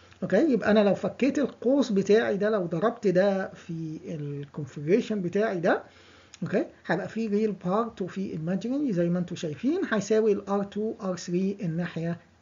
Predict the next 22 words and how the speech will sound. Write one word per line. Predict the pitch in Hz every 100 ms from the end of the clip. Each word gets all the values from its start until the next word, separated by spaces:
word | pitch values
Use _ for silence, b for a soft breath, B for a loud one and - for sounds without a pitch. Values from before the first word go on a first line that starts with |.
| -
التانية. | 202 - 123 95 _ b b b b b b b -
أوكي، | 165 175 254 - B B B
طيب | 170 180 302 - - B
لو | 180 170
خدت | - 220 220
بقى، | 196 214 - 196 202 180
آه، | 170 175 -
كل | 208 202 196
بارت | 185 220 208 202
وسويته | 170 185 175 247 254 226
مع | 208 202
بعضه، | 240 277 277 294 254 196
هلاحظ، | 208 202 202 208 208 180 - 214
آه، | 180
خد | - 156
بالك | 175 185 -
هنا | 196 190
بقى | 170 175
في | 196 -
آر | 180 -
إكس | 240 247 -
و | 165